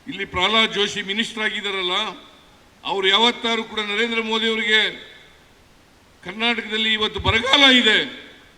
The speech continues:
ಈ ಬರಗಾಲಕ್ಕೆ ಪರಿಹಾರವನ್ನು ಕೊಡಿ" ಅಂತಕ್ಕಂಥ ಮಾತುಗಳನ್ನ ಇವತ್ತವರಿಗೆ ಕ್ಯಾಬಿನೆಟ್ನಲ್ಲಾಗಲಿ ಪಾರ್ಲಿಮೆಂಟ್ನಲ್ಲಾಗಲಿ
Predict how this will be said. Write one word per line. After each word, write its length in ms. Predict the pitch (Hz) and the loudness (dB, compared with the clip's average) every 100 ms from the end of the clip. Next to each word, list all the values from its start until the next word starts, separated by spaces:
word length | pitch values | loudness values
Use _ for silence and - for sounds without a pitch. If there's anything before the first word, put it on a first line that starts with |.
| - _ _ - | -20 _ _ -16
ಈ 40 | 175 | -4
ಬರಗಾಲಕ್ಕೆ 580 | 185 214 254 254 247 | 0 4 4 4 2
ಪರಿಹಾರವನ್ನು 800 | 233 233 254 254 247 247 233 240 | -2 4 6 8 8 6 4 4
ಕೊಡಿ" 380 | 233 262 339 294 | 6 8 8 6
ಅಂತಕ್ಕಂಥ 500 | 254 226 233 220 190 | 4 2 -2 -4 -6
ಮಾತುಗಳನ್ನ 640 | 196 185 196 185 185 180 180 165 - - - - - | -4 -2 -2 -4 -8 -8 -8 -8 -12 -20 -20 -16 -8
ಇವತ್ತವರಿಗೆ 720 | 143 180 175 - 170 165 165 | -4 -4 -6 -10 -8 -6 -8
ಕ್ಯಾಬಿನೆಟ್ನಲ್ಲಾಗಲಿ 1080 | - 151 170 170 160 143 160 156 151 151 151 | -6 -4 -2 -4 -6 -8 -8 -6 -4 -6 -4
ಪಾರ್ಲಿಮೆಂಟ್ನಲ್ಲಾಗಲಿ 1500 | - 156 180 185 180 160 175 170 165 165 160 147 - - | 0 0 0 -4 -6 -6 -6 -4 -4 -4 -4 -6 -10 -20